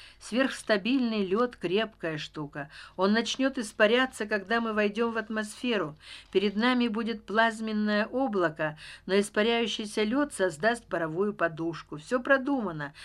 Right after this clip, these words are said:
Потом выплавятся лопасти, и сядем на авторотации». «А если упадем на скалы?»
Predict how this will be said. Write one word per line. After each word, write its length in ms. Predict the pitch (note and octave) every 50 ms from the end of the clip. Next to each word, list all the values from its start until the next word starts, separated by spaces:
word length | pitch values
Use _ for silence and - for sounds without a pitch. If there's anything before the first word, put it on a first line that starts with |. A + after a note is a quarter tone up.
| - - - -
Потом 380 | - G#3+ G#3 - G3+ G#3+ D4+
выплавятся 840 | G#3+ F3+ G3 G3 F3 - F3+ F3 E3+ E3+ D#3+ - - - E3+ E3 - -
лопасти, 800 | D#3+ E3 G3+ B3+ C#4 C#4 C4+ B3 A#3+ - - - A3 A3 G#3+ - - - - - -
и 140 | B3 B3+
сядем 580 | C#4+ - - C4+ D#4 E4 C#4+ C#4+ C#4 C4 A#3 G3
на 340 | F#3+ G#3 A#3+ B3 B3 - - _
авторотации». 1300 | - G3+ G#3+ G#3+ G#3+ - - G#3 G3 F#3 D#3+ D#3 - - D3 C#3 C#3 D3 - - - D3 C#3+ D3+ D#3 - _ _ _ _ - - - - - - - _
«А 100 | - F3
если 400 | F3 F#3 F3+ F3 - E3 E3+ - -
упадем 500 | E3+ D#3 - F3 E3 D#3 D#3+ D3+ D3+ D3+
на 100 | D3 C#3+
скалы?» 580 | - - - - D#3 D#3 D#3+ D#3+ D#3+ E3 D#3+